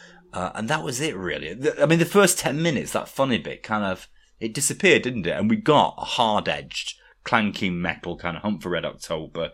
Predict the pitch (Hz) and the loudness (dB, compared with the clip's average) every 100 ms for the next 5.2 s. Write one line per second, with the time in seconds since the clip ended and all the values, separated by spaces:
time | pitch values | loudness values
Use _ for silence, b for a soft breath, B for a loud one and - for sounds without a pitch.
0 | b - 92 90 - 87 78 80 - - | b -8 -6 -6 -6 -6 -6 -8 -8 -6
1 | 78 76 76 _ _ _ _ _ _ 104 | -8 -8 -12 _ _ _ _ _ _ -4
2 | - 101 90 - - - _ - - - | -2 -6 -6 -8 -20 -20 _ -4 -4 0
3 | 104 85 85 82 - - - 98 98 87 | -2 -2 -4 -4 -4 -4 -6 -2 0 2
4 | 85 - 92 - 120 98 85 98 110 110 | 0 0 -4 -6 -6 -6 -4 -2 -2 -4
5 | - - | -8 -16